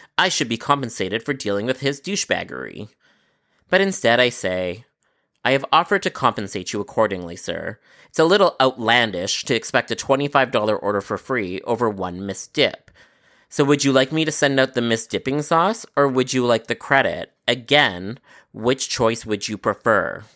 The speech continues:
It's not unacceptable at all to expect a brand new order.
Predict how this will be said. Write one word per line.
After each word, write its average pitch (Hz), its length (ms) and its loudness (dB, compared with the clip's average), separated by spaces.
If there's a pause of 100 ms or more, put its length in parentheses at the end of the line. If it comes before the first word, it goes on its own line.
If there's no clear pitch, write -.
(640)
It's - 300 -4
not 127 380 4
unacceptable 123 760 0
at 117 160 0
all 113 260 2
to 117 200 -4
expect - 480 -6
a 113 40 -6
brand 110 360 2
new 113 140 -4
order. 104 520 -6